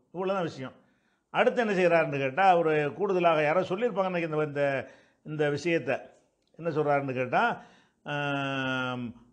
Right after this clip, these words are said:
அந்த எரும மாடு வந்து என்ன செய்யறதில்ல, மந்தையா வாழ்வதில்ல, காட்டுல வாழுதுன்னு கேக்குறாரு. காட்டுல எரும மாடு வீடுகள்ல தான் வளர்க்குறாங்க, வளர்க்குதா? காட்டுலயும் வாழும்,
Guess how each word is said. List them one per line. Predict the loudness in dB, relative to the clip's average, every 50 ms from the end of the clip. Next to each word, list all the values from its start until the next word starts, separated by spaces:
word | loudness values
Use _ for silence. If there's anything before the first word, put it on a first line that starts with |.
| _ _ _ _ -10
அந்த | -10 -6 -2 -2 0 2
எரும | 2 2 2 2 0
மாடு | 0 0 0 0 2
வந்து | 0 0 0 -2 -4
என்ன | -4 -4
செய்யறதில்ல, | -4 -2 -2 -2 -2 -2 -2 -2 0 0 -2 -2 -6 -10 -16 _ _ _ _ _ _ _ _ _ -8
மந்தையா | -6 -4 0 2 4 6 6 6
வாழ்வதில்ல, | 4 4 2 2 0 -2 -4 -4 -4 -2 0 0 0 0 -2 -8 -14 -20 _ _ _ _ _ _
காட்டுல | 2 2 2 2 2 0 0 2
வாழுதுன்னு | 2 2 2 2 0 -4 -4 -4 -4
கேக்குறாரு. | -4 -4 -4 -6 -6 -8 -8 -14 -20 _ _ _ _ _ _ _ _ _ _ _ _ -8
காட்டுல | -4 0 0 0 0 0 0 2 2 2 2 0
எரும | -2 -2 -2 -2 -2
மாடு | -2 -2 -2 -2 0 0
வீடுகள்ல | 0 0 0 -2 -2 -2 -2 -2
தான் | 0 -2
வளர்க்குறாங்க, | -2 -2 -2 -4 -4 -4 -4
வளர்க்குதா? | -4 -4 -4 -4 -4 -6 -6
காட்டுலயும் | -4 -2 -2 -2 -2 -2 -2 -2 2 4 6
வாழும், | 6 6 6 4 0